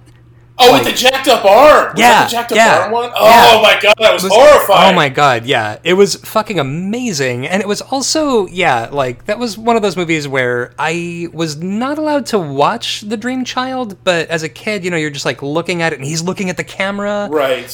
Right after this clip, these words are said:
Speaker 2: doing a shoosh motion, and it's just deeply upsetting when you're a kid. Um, so for you, like, what was the movie early on that, like, blended your brains?
Speaker 1: I, I, I mean, The Howling is very distinct in my memory at an early age, 'cause I remember watching that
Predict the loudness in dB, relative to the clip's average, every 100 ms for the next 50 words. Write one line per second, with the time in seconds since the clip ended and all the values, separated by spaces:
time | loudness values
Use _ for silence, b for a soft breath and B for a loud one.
0 | -4 -2 0 0 -2 -4 -4 -6 -6 -6
1 | -6 -8 -8 -6 -6 -8 -8 -8 -10 -16
2 | -10 -8 -4 -4 -4 -4 -4 -4 -6 -8
3 | -10 -12 -14 -14 -18 B B B -2 -2
4 | -2 -4 -2 0 0 -2 -2 -2 -2 -2
5 | 0 0 -2 -2 -2 0 2 0 -2 -6
6 | -6 -8 -8 -4 -2 -2 -4 -8 -12 -12
7 | -16 -16 -20 -20 -20 _ -12 -6 -2 0
8 | -2 -4 -8 -10 -10 -8 -8 -8 -2 0
9 | 0 -2 -8 -10 -14 -16 -14 -10 -8 -8
10 | -8 -10 -10 -12 -8 -8 -6 -6 -6 -4
11 | -6 -6 -10 -8 -6 -6 -6 -8 -10 -8
12 | -6 -8 -8 -8 -6 -6 -6 -14 -10 -6
13 | -4 -6 -10